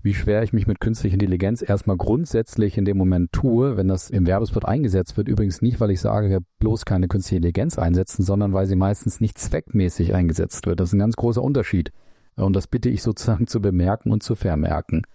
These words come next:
Was Vodafone jetzt gemacht hat, ist eben diesen Vignettenfilm rein mit künstlicher Intelligenz zu kreieren. Und das ist vielleicht die große Frage, ja, finde ich, das ist gut oder nicht?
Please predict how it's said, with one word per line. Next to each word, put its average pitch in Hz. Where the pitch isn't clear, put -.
Was 98
Vodafone 120
jetzt -
gemacht 95
hat, 113
ist 117
eben 113
diesen 98
Vignettenfilm 120
rein 117
mit 139
künstlicher 120
Intelligenz 123
zu -
kreieren. -
Und 85
das 98
ist 104
vielleicht -
die 113
große 104
Frage, 143
ja, 90
finde 107
ich, 98
das 98
ist 92
gut 110
oder 110
nicht? 156